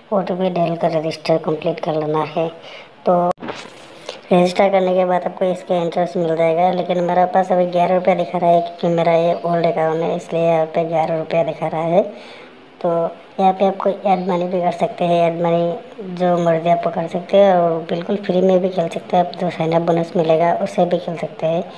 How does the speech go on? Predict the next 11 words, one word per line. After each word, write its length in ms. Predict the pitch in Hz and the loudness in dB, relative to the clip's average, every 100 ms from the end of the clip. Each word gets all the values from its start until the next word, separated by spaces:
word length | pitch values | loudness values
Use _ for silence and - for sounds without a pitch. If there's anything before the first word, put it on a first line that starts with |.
| - - - - - | -18 -18 -20 -8 2
यहाँ 140 | 175 | 2
पे 120 | 170 175 | 4 0
आपको 200 | - 175 - 196 | 0 -4 -2 -2
एक 180 | 180 180 | 2 2
रुपया 540 | 170 180 180 180 180 175 - - | 4 4 4 4 2 0 -10 -16
से 200 | - 180 | -2 0
भी 240 | 170 175 170 | 2 0 0
बेटिंग 320 | 170 165 165 | -2 -2 0
कर 120 | 170 | 0
सकते 360 | 160 170 - 170 | 0 -4 -4 -2
हैं। 160 | 165 | -2